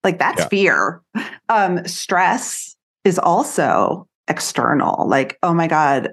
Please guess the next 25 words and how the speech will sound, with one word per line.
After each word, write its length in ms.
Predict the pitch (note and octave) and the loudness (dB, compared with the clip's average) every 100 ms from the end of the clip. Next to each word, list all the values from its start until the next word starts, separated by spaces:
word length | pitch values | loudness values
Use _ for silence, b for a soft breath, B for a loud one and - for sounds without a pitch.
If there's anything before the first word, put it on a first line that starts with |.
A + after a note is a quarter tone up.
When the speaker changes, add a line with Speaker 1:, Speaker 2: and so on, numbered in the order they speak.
| - | -4
Speaker 1:
why 340 | D3 C#3+ D3+ | 0 2 4
are 60 | D#3+ | 4
you 140 | D#3 | 2
giving 380 | D3+ D3+ D3 C#3+ | 0 2 2 4
me 320 | C#3 C3+ C3+ | 4 2 0
six 360 | - - E3+ - | -4 -2 -2 2
hours 320 | D3 C#3 C#3 | 2 2 0
of 140 | B2+ F3 | -2 0
work 360 | A#3+ D#4+ - | 2 2 0
this 220 | - D3+ - | -4 -2 0
weekend? 680 | D3 C#3+ C#3+ C#3 C3+ C3+ - - | 0 0 2 2 2 0 -4 -6
I 480 | D3+ B2+ G2 A2+ D3+ | -2 0 0 0 0
don't 220 | E3+ E3 | 2 4
have 160 | D#3 D#3 | 2 0
time 380 | - D4 D#4 C4+ | -2 0 2 4
because 220 | B3 E3 | 2 0
I 60 | D3+ | 0
have 180 | D#3 - | 0 0
to 80 | |
go 340 | - A#2+ C3 C3 _ _ - | -2 0 -2 -6 _ _ -4
take 160 | F3 | -2
care 160 | F3 D3 | 2 2
of 60 | C3 | 2
my 100 | A2+ | 0
mother." 540 | G3 A3+ A3+ G#3+ G#3 | 0 2 2 0 -2